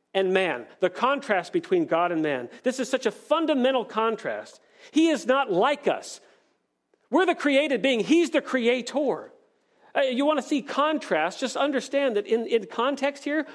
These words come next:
what is John talking about in John three sixteen? The love of God, right? "God so loved the world." Look at verse nineteen. What's he talking about there? The love of man. What does man love?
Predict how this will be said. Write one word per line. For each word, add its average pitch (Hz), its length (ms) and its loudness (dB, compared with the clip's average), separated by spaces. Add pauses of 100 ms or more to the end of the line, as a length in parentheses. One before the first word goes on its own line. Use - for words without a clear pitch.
(160)
what 330 120 0
is 254 100 -4
John 247 180 -2
talking 233 320 -4
about 190 220 0
in 160 100 -2
John 196 220 0
three 214 200 -8
sixteen? 180 640 -6 (520)
The 226 100 4
love 214 320 2
of 185 160 -2
God, 196 220 2
right? 175 200 0
"God 220 300 0
so 214 200 2
loved 190 300 2
the 196 80 2
world." 240 360 0 (180)
Look 330 160 0
at 220 80 0
verse 208 280 0
nineteen. 202 520 -2 (240)
What's 359 160 0
he 392 60 2
talking 262 320 -2
about 220 260 -4
there? 240 320 -6 (760)
The 254 120 4
love 226 320 2
of 180 180 -2
man. 202 520 -2 (640)
What 277 100 2
does 214 160 -4
man 220 380 0
love? 139 380 -4